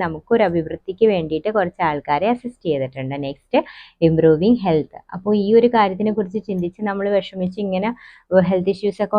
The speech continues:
ഉണ്ടായിരിക്കുകയാണെങ്കിൽ അതൊക്കെ മാറും. നമ്മൾ മനസ്സിന് സുഖം ഉണ്ടാകുമ്പോൾ തന്നെ നമ്മുടെ അസുഖം പകുതിയും മാറും. പിന്നെ നമ്മൾ കുറേശ്ശെ കുറേശ്ശെ ബാക്കി ഫുള്ളി റിക്കവർ ആകും.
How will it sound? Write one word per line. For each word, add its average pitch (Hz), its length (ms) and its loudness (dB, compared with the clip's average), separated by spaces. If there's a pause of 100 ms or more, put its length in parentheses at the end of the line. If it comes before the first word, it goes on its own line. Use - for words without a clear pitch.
ഉണ്ടായിരിക്കുകയാണെങ്കിൽ 196 960 2 (220)
അതൊക്കെ 185 400 0
മാറും. 175 280 -2
നമ്മൾ 170 200 -2 (120)
മനസ്സിന് 202 500 0
സുഖം 202 320 -4 (240)
ഉണ്ടാകുമ്പോൾ 180 640 -2
തന്നെ 196 220 -8
നമ്മുടെ 190 280 -4
അസുഖം 180 360 -10
പകുതിയും 170 580 -4
മാറും. 156 340 -6 (360)
പിന്നെ 220 180 4
നമ്മൾ 226 220 2 (480)
കുറേശ്ശെ 196 420 4
കുറേശ്ശെ 175 420 0
ബാക്കി 185 300 -2 (420)
ഫുള്ളി 202 300 6
റിക്കവർ 165 360 0 (100)
ആകും. 131 200 -8